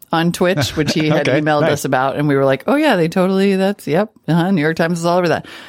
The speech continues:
Speaker 1: He, as of Tuesday morning, had streamed for eight days and sixteen hours, uh, at least has another forty-six in his future. And I was laughing actually 'cause my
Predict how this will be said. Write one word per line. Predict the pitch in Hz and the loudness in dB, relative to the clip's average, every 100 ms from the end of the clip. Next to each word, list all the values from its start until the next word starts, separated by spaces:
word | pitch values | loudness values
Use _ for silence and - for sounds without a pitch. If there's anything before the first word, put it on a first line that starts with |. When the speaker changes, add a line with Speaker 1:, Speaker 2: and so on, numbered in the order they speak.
| - | -14
Speaker 1:
He, | - 196 190 185 | -2 2 2 2
as | 165 170 | 2 0
of | 165 | 0
Tuesday | - 180 170 | -2 0 0
morning, | 160 156 156 | 0 0 2
had | 165 | 2
streamed | 135 156 143 | 0 0 0
for | - 139 | -2 -2
eight | - 135 | -2 -2
days | 147 143 - | 0 0 0
and | 131 | 0
sixteen | 135 147 - - 143 - | 0 -2 -4 -2 0 0
hours, | 110 127 139 170 - | 0 2 0 0 -4
uh, | - 139 131 | -2 -2 0
at | - | -2
least | 131 147 143 | -2 -2 -2
has | 156 135 | -2 0
another | 135 135 127 | 0 2 0
forty-six | - 135 135 135 139 - | 0 0 0 -2 -4 -2
in | 127 | -2
his | 131 - | -2 -4
future. | - 226 226 240 226 220 - - - _ - | -2 -2 0 0 2 0 -4 -18 -20 _ -4
And | 160 156 147 143 143 135 - | 0 2 2 2 2 0 -2
I | 139 | -2
was | 139 135 | 0 0
laughing | 131 131 127 | 0 0 0
actually | 127 - | 0 -2
'cause | 123 127 | -2 0
my | 123 120 123 120 120 | 2 2 2 2 0